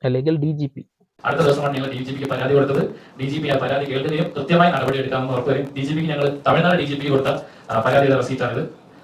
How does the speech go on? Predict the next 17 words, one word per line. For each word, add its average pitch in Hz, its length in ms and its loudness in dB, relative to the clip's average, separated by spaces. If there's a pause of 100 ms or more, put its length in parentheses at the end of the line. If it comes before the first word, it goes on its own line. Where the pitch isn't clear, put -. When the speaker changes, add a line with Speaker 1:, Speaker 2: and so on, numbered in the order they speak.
(240)
Speaker 2:
ആ, - 60 0
ആ - 260 0
പരാതിയിന്മേൽ, 156 640 0
ആ, 123 200 -2
കൃത്യമായ 147 300 -2
ആക്ഷൻസ് 139 400 -2
എടുത്തിട്ടുണ്ട്. 139 360 2 (240)
ആ - 200 2
ആക്ഷന്റെ 156 220 0
ഭാഗമായിട്ടാണ് 143 500 2
എന്നെ 135 320 -6 (120)
ഇന്നലെ 143 200 -2
വിളിച്ച്, 139 220 -2
"നിങ്ങളുടെ 135 300 -2
കേസിന് 135 220 -2
നമ്പർ 127 200 -2
ആയിട്ടുണ്ട്, 127 380 0